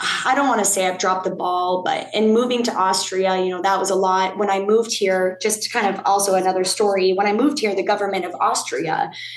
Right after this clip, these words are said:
decided that being a freelance fitness instructor and writer wasn't substantial enough, uh, or dependable enough income. I've made as much as my partner all these years, if not more sometimes,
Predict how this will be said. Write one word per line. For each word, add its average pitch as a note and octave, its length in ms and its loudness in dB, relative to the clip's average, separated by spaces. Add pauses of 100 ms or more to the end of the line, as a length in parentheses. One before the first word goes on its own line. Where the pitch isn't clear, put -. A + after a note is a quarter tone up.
(120)
decided G3+ 560 2
that F#3 300 0 (100)
being G#3 240 0
a F#3 80 0
freelance G#3 600 0
fitness G#3+ 360 -2
instructor F#3+ 580 -2
and F#3 180 -2
writer G3 600 2 (280)
wasn't G3+ 480 2
substantial G3 800 0
enough, F#3 540 -2 (360)
uh, F3 600 0 (420)
or G#3+ 160 2
dependable C#4 600 0
enough E4 340 0
income. E4 500 2
I've G#3 160 -2
made B3+ 200 2
as A#3+ 140 2
much F#3+ 200 -2
as F#3 120 -6
my F3 120 -6
partner E3+ 560 -4
all F3+ 160 0
these F3 200 -2
years, G#3 320 0
if - 120 -6
not F#3 180 -2
more G3 220 2
sometimes, E3+ 680 -4